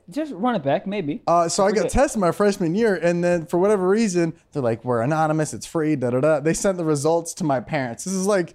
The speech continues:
Speaker 1: Wow.
Speaker 2: four weeks into being at college, and my mom opened it 'cause she thought it was, like, a bill,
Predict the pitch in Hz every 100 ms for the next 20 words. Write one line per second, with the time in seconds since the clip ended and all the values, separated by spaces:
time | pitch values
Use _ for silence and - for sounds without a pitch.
0 | - 185 220 247 269 220 180 151 - -
1 | 208 262 262 233 175 202 180 151 170 160
2 | - 156 151 139 151 151 143 147 156 170
3 | 151 147 147 151 151 151 143 143 139 135
4 | 127 113 127 143 180